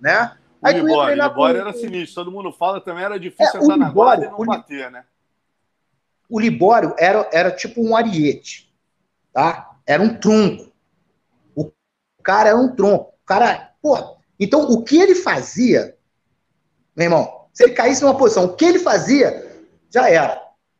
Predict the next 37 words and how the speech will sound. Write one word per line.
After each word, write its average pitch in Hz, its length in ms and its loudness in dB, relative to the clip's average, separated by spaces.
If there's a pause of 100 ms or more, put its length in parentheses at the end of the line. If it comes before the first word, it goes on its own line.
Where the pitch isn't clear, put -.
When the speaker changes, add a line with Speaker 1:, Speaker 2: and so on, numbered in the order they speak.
(100)
Speaker 1:
tá? 151 340 -8 (320)
Teve 214 160 2
um 233 180 2
treino 240 240 2
que - 80 -2
eu 214 40 4
fiz 233 180 -6
com 240 80 -4
o 226 40 2
Libório, 214 600 2 (880)
que 196 640 2 (300)
eu 175 120 -2
tava, 196 320 0
eu 170 100 2
tava 190 220 0
bem, 196 440 0
tava, 208 300 0
"Ah, - 40 0
vou, 269 240 -2
vou 311 100 -4
dar 302 100 2
um 269 60 4
treino 269 260 2
com 269 80 -4
o 247 40 2
Libório", 240 340 2
vou 233 100 -2
lá, 240 120 2
fui, 254 280 -6
fui 254 160 -2
dar 233 120 0
um 233 100 0
treino 233 200 4
com 240 80 -2
o - 20 2
Libório. 139 360 2 (760)
Cara, 165 380 0